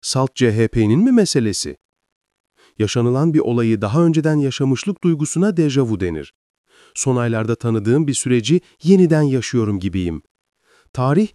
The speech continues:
yirmi yedi Aralık iki bin on iki. İstanbul on altıncı Ağır Ceza Mahkemesi. Oda T V duruşmasında dedim ki, "Kendini hizmet hareketi diye yutturan illegal siyasi yapıyı deşifre ettiğimiz için tutukluyuz. Bu tertiplerin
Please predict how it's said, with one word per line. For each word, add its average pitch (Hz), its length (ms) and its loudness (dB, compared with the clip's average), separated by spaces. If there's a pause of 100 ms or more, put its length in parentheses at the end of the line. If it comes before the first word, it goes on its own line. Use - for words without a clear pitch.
(200)
yirmi 143 320 4
yedi 170 180 6
Aralık 185 300 0
iki 160 200 -4
bin 165 100 4
on 143 120 2
iki. 92 320 -6 (720)
İstanbul 143 540 -2
on 156 100 2
altıncı 135 460 -2
Ağır 117 260 -2
Ceza 104 360 -2
Mahkemesi. 90 640 -6 (600)
Oda 139 180 2
T 156 200 2
V 143 160 2
duruşmasında 123 640 -4
dedim 123 240 2
ki, 92 240 -8 (580)
"Kendini 147 440 4
hizmet 139 340 0
hareketi 185 400 0
diye 170 140 4
yutturan 151 520 0 (320)
illegal 170 460 4
siyasi 131 500 0
yapıyı 151 380 2
deşifre 135 420 2
ettiğimiz 196 380 2
için 175 220 2
tutukluyuz. 104 680 -6 (600)
Bu 107 100 -4
tertiplerin 110 640 -2